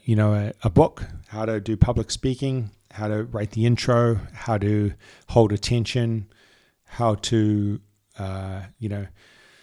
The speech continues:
ask questions and do Q and A, even how to get more bookings for more public speaking. Then we can look at the next level below, which is mindset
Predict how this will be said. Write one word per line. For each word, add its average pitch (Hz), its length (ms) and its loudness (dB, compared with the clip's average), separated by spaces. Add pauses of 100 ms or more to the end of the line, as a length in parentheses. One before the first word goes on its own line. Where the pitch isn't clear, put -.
(600)
ask 113 260 0
questions 127 480 2
and 101 120 0
do 107 120 -2
Q 123 280 0
and 110 100 0
A, 113 320 -2 (1700)
even 156 220 2
how 131 180 6
to 135 80 6
get 135 160 -2
more 120 120 0
bookings 117 680 -2 (240)
for 104 120 -6
more 120 240 0
public 104 320 -8
speaking. 101 460 -10 (1900)
Then 120 100 2
we 120 60 2
can 135 140 4
look 135 200 6
at 110 80 0
the 110 100 0
next 117 240 -2
level 110 260 0
below, 113 520 2
which 120 160 -2
is 92 80 -4
mindset 120 540 -2